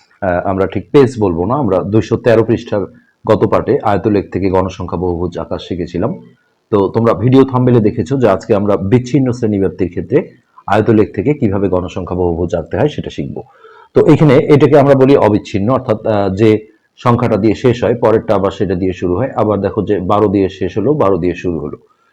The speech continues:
তো এক্ষেত্রে আসলে আয়তলেখ আঁকাটা আমাদের সমস্যাটা কম। কিন্তু যখনই, আহ, এই ধরনের কোনো শ্রেণীব্যাপ্তি থাকে, আমরা আয়তলেখ কিন্তু এটা দেখিয়েছি আজকে,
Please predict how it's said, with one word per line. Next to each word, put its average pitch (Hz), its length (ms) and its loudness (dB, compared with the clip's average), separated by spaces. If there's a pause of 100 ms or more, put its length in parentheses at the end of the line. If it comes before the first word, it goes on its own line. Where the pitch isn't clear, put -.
(240)
তো - 140 0
এক্ষেত্রে 151 340 4
আসলে 143 400 0 (200)
আয়তলেখ 123 400 4
আঁকাটা 107 320 2
আমাদের 101 280 0
সমস্যাটা 92 500 -4
কম। 90 280 -4 (560)
কিন্তু 127 340 2
যখনই, 123 500 2 (240)
আহ, 104 260 4
এই 156 140 8
ধরনের 131 360 4
কোনো 107 180 0
শ্রেণীব্যাপ্তি 101 500 -2
থাকে, 95 300 -4
আমরা 110 220 2
আয়তলেখ 120 500 2
কিন্তু 110 200 0
এটা 101 160 0
দেখিয়েছি 101 460 -2
আজকে, 98 380 -4